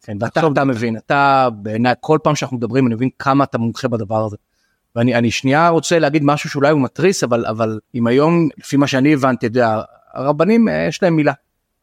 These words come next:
Speaker 2: כן.
Speaker 1: ופתאום מגיע המשפיענים, יש להם מילה. מה הסיכוי שמתישהו נראה מילה כנגד מילה? כמו שאין סיכוי, אתה אומר לי, "יניב, אלו מנצחים את אלה, עם כל הכבוד למשפיען, שיהיה לו עשרים אלף, מה שנקרא, צפיות ב-,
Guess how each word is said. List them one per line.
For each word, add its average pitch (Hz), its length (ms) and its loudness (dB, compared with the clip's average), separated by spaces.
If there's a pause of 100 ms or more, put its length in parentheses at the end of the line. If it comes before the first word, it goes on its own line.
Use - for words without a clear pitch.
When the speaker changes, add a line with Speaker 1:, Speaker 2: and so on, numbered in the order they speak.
(160)
Speaker 2:
כן. 98 100 -18 (160)
Speaker 1:
ופתאום 269 340 -2
מגיע 240 200 2
המשפיענים, 208 580 0 (440)
יש 226 160 -2
להם 226 120 2
מילה. 151 180 2 (200)
מה 170 120 2
הסיכוי 196 500 -2
שמתישהו 156 580 0
נראה 139 200 0
מילה 131 260 2
כנגד 123 360 -2
מילה? 104 220 -6 (120)
כמו 151 100 -6
שאין 233 240 0
סיכוי, 220 280 0
אתה 196 80 2
אומר 202 120 2
לי, 202 100 4
"יניב, 196 360 0 (400)
אלו 202 280 2
מנצחים 160 380 -2
את 160 100 -4
אלה, 170 280 2 (560)
עם 127 60 -10
כל 202 160 0
הכבוד 202 260 0
למשפיען, 165 540 0
שיהיה 170 240 -2
לו 202 200 0
עשרים 240 500 0
אלף, 208 520 -2 (100)
מה 160 100 -2
שנקרא, 180 300 0
צפיות 175 520 -2
ב-, 156 200 2